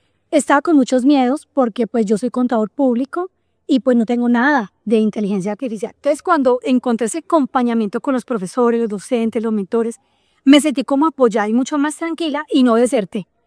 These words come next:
porque sinceramente esa fue la primera impresión que tuve cuando me dijeron que era inteligencia artificial y yo pensé que tenía que tener una noción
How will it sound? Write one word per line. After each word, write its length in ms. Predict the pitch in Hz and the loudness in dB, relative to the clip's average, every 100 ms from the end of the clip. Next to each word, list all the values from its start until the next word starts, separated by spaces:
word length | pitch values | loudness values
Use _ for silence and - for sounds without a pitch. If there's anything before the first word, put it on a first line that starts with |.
| _ - | _ -4
porque 240 | 262 247 | -2 0
sinceramente 640 | 262 254 240 233 277 269 277 | 0 2 2 2 2 2 0
esa 160 | 269 | 0
fue 140 | 277 262 | 0 0
la 100 | 262 | 0
primera 320 | 247 220 220 | 2 2 2
impresión 420 | 247 262 226 202 | 2 2 0 -2
que 120 | 226 | -2
tuve 280 | 220 240 233 - - _ | 0 -2 -2 -12 -20 _
cuando 240 | 262 240 | 0 2
me 80 | 240 | 2
dijeron 160 | 240 214 | 2 0
que 80 | 269 | -2
era 60 | |
inteligencia 440 | 277 277 269 277 285 | -2 -2 -2 -4 -6
artificial 440 | 330 311 330 311 | -6 -6 -4 -4
y 100 | 311 | -2
yo 120 | 247 | -2
pensé 240 | 214 262 269 | -2 -4 -6
que 100 | 262 | -4
tenía 220 | 262 226 | -6 -6
que 100 | 240 | -6
tener 140 | 262 | -4
una 180 | 262 277 - | -2 -4 -2
noción 600 | 226 226 - 294 285 | -2 -2 -2 0 0